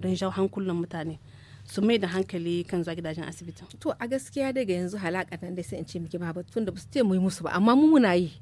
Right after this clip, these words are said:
Speaker 2: akan nauyin da muka ga dama na muka azama kanmu.
Speaker 1: Mhm.
Speaker 2: Me su ba su kira mu ba suka ce mu, "A, ga matsala nan ta kunno kai.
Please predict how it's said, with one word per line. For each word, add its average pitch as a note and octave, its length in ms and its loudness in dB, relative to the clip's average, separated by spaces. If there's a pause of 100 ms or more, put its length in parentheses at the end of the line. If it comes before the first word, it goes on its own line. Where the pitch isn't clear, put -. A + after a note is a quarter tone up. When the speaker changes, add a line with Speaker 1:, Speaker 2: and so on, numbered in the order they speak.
Speaker 2:
akan G#3 320 2
nauyin A3 240 6
da F#3 80 2
muka F#3 160 0
ga E3+ 160 2
dama E3+ 160 2
na F3+ 80 -2
muka F#3 160 -2
azama F3 420 -2
kanmu. D3+ 300 -8 (100)
Speaker 1:
Mhm. F3 240 -12 (300)
Speaker 2:
Me G#3 160 8
su F4 180 6
ba A#3 140 2
su - 80 -12
kira C4 240 8
mu A3 80 6
ba G#3+ 80 4
suka - 180 -2
ce G#3+ 160 0
mu, G3 140 2
"A, G3+ 240 2 (880)
ga G3+ 160 8
matsala B3 260 6
nan F#3 140 4
ta F#3 100 2
kunno F#3 300 4
kai. - 160 -6